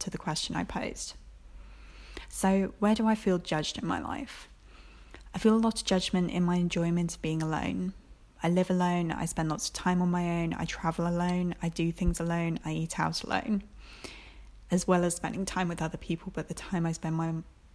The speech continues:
by myself is larger. And that is from choice. But society deems being alone as being lonely. And honestly,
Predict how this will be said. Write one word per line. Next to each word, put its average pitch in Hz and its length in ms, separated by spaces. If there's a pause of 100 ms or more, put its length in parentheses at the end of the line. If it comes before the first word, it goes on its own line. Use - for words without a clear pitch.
by 170 140
myself 170 840
is 180 200
larger. 175 600 (600)
And 214 120
that 233 160
is 226 140
from 214 200
choice. 208 540 (580)
But 208 140
society 208 540
deems 196 360
being 185 280
alone 185 300
as 180 100
being 175 280
lonely. 185 600 (800)
And 196 420 (720)
honestly, 196 640